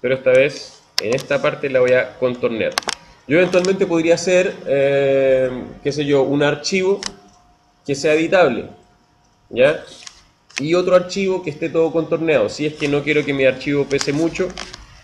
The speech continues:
digamos, eh, porque voy a tener todas las capas de texto repetidas,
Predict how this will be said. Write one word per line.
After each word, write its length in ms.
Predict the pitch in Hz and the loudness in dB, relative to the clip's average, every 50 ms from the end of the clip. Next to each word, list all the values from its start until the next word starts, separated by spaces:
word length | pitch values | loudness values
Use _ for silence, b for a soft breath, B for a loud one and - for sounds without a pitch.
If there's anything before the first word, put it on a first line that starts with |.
| B B B - | B B B -10
digamos, 420 | - 120 131 139 139 143 143 143 - | -2 0 0 2 2 0 -2 -2 0
eh, 800 | - 120 123 123 123 120 120 120 120 123 123 123 120 120 120 120 120 120 117 120 120 113 - - - - | 2 2 4 4 4 2 2 2 2 2 2 2 2 2 0 0 -2 -6 -8 -8 -8 -8 -8 -8 -4 -4
porque 260 | 131 131 123 - 131 | -4 -4 -2 -2 -2
voy 140 | 131 135 135 | 2 2 2
a 80 | 131 | 2
tener 340 | - 139 139 143 139 - - | 2 0 0 0 -2 -2 -2
todas 200 | 147 147 147 151 | 0 2 2 2
las 120 | 139 139 | 0 -2
capas 300 | - 156 147 143 151 139 | -2 -2 0 0 -2 -2
de 80 | 123 123 | -2 -4
texto 320 | 123 135 139 - - 151 | -4 -4 -8 -6 -4 -4
repetidas, 540 | 131 123 127 127 123 - 151 139 110 90 - | 0 0 0 0 0 -2 -2 -2 -2 -2 -4